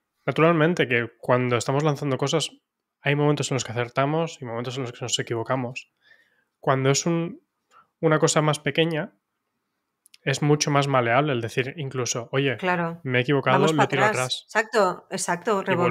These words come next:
Speaker 1: a probar
Speaker 2: rebobinamos.
Speaker 1: otra cosa, porque ahora he aprendido
Speaker 2: Claro,
Speaker 1: esto
Speaker 2: claro.
Speaker 1: otro".
Speaker 2: <clears throat>
Speaker 1: Si
Speaker 2: Sí, sí.
Speaker 1: lanzo una gran nueva versión, si por ejemplo ahora decidimos rehacer Otter, <laughs> ¿no? Totalmente. Si, si dijéramos, "No, pues nada de lo que hay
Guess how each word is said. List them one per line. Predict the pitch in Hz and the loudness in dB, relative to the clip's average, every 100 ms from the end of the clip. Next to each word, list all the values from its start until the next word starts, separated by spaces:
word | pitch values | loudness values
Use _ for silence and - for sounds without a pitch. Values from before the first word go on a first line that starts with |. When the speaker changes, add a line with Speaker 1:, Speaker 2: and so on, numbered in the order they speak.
| 139 | 2
Speaker 1:
a | |
probar | 139 | 2
Speaker 2:
rebobinamos. | 139 135 156 | 4 4 2
Speaker 1:
otra | 147 127 | -2 -4
cosa, | 143 - 117 - _ | -4 -4 -8 -12 _
porque | 131 120 | -4 0
ahora | 113 120 143 147 | 2 2 4 4
he | |
aprendido | 123 123 208 214 | 2 2 2 4
Speaker 2:
Claro, | 190 | 2
Speaker 1:
esto | 185 202 | 2 2
Speaker 2:
claro. | 196 | 2
Speaker 1:
otro". | 180 - - _ _ - | -2 -6 -14 _ _ -4
Speaker 2:
<clears throat> | 285 220 | -2 -2
Speaker 1:
Si | 170 - 131 | -2 -4 -4
Speaker 2:
Sí, | 123 254 | 2 2
sí. | 247 220 233 - _ _ | 2 2 0 -2 _ _
Speaker 1:
lanzo | - 131 147 156 165 | -4 -2 -2 -2 0
una | 156 151 143 | 2 2 0
gran | 139 147 143 147 | 0 0 0 0
nueva | 147 143 127 | 0 2 2
versión, | 127 - 143 139 | 2 -2 -2 -4
si | - | -4
por | 127 | -6
ejemplo | 113 135 131 | -4 -4 0
ahora | 135 139 123 | 2 2 0
decidimos | 117 110 127 127 120 110 - | -2 -2 0 2 0 -4 -6
rehacer | 165 135 127 117 - 135 | -4 0 0 0 0 2
Otter, | 135 127 120 - _ _ | 4 2 0 -4 _ _
<laughs> | - _ | -20 _
¿no? | - 120 - 165 | -10 -8 -4 -2
Totalmente. | 151 139 131 139 139 139 214 - _ _ _ | 0 0 0 0 -2 -6 -12 -18 _ _ _
Si, | - 151 | -10 -6
si | - 147 | 0 0
dijéramos, | 127 139 127 117 - _ _ - | 2 0 0 -4 -10 _ _ -2
"No, | 143 127 | 0 0
pues | - 123 | -2 -6
nada | 151 135 139 156 160 | -4 0 2 2 2
de | |
lo | 147 135 | 2 2
que | 139 | 2
hay | 131 127 123 | 2 0 -4